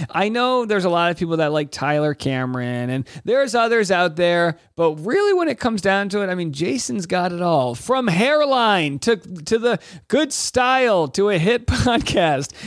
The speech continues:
he's truly got it all. Is this a Jason Tartick fan club? Hey, look, we love Caitlin Bristow too, but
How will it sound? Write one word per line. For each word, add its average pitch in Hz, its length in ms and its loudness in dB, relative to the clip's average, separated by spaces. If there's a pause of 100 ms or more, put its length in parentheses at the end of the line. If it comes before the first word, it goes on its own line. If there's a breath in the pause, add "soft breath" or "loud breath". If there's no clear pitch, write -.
(200 loud breath)
he's 151 300 0
truly 262 520 2
got 185 280 2
it 202 120 2
all. 170 380 2
Is - 120 2
this 311 140 -4
a 415 80 4
Jason 226 440 -2
Tartick 196 340 0
fan 165 320 -2
club? - 280 0 (160 loud breath)
Hey, 208 120 2
look, 208 200 2
we 165 160 2
love 208 280 0
Caitlin 196 340 -2
Bristow 180 400 0
too, 277 460 0
but 202 260 -2